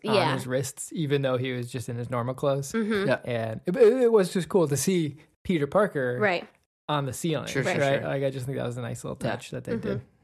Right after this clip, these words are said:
Speaker 3: Also very bold. He's just, like, in the hallway, just, like,
Speaker 2: Right.
Speaker 3: zip lines up
Speaker 1: <laughs>
Speaker 3: through the
Speaker 2: Yeah.
Speaker 3: vent. Like,
Speaker 2: Okay.
Speaker 1: Yeah.
Speaker 3: pretty sure somebody could have seen you.
Speaker 2: <laughs>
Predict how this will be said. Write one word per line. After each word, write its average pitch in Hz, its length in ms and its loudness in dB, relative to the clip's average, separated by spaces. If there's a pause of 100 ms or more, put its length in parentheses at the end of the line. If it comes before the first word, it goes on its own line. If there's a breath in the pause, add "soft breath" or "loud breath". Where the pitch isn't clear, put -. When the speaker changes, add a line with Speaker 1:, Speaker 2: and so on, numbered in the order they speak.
(140)
Speaker 3:
Also 151 200 -10
very 139 220 0
bold. 120 400 -4
He's 131 160 -10
just, - 140 -14
like, 113 120 -10
in 127 140 -10
the 117 80 -6
hallway, 123 460 -4
just, 117 180 -12
like, 117 140 -14 (200)
Speaker 2:
Right. 208 200 0
Speaker 3:
zip 127 300 -8
lines 131 380 -4
up 127 220 -4 (140)
Speaker 1:
<laughs> - 240 -8
Speaker 3:
through 143 180 4
the 123 140 0
Speaker 2:
Yeah. 135 260 4
Speaker 3:
vent. - 20 -14 (400)
Like, 131 160 -8 (440)
Speaker 2:
Okay. 214 300 0
Speaker 1:
Yeah. - 100 6
Speaker 3:
pretty 190 140 2
sure 156 220 4
somebody 131 380 0
could - 160 -4
have 117 120 -2
seen 175 400 -2
you. 117 180 -2
Speaker 2:
<laughs> 233 260 -2